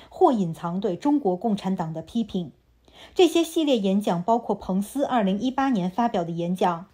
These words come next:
特朗普在第七十五届联大一般性辩论中的演讲，以及国安顾问奥布莱恩、F B I局长克里斯托夫·雷、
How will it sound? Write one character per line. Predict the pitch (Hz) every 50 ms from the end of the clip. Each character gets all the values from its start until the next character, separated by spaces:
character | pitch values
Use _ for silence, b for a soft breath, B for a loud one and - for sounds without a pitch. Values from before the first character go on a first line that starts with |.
| b b
特 | - - 294
朗 | 254 220 226 247
普 | 247 247 202
在 | 190 - 214
第 | 220 240 220
七 | 202 - - 320 320
十 | 311 - 294
五 | 240 185 170
届 | 165 - 208 185
联 | 175 175 175 170 190
大 | 202 269 247 208 -
一 | 269 262
般 | - - 302 294 302
性 | 302 - 285 220 208
辩 | 226 277 240 226
论 | 220 202 180
中 | 175 - 226 220
的 | 202
演 | 180 170 170 170 180
讲， | 180 - 180 170 160 165 b b b b b
以 | b 233 233
及 | 202 - 214 226
国 | 220 - 202 190
安 | 190 - 254 269
顾 | 269 311 277 240
问 | 226 233 208 -
奥 | - 277 277 233
布 | - 214
莱 | 190 175 175 190
恩、 | 208 233 240 240 240 B B B B
F | B 262 285 - 311
B | - 302 285
I | 262 285 294
局 | 285 - 247 254
长 | 254 233 180 175
克 | 175 - - 285
里 | 196 175
斯 | - - 240
托 | - - 262 254
夫· | 254 - 254 254 247
雷、 | 190 170 165 170 190 208 -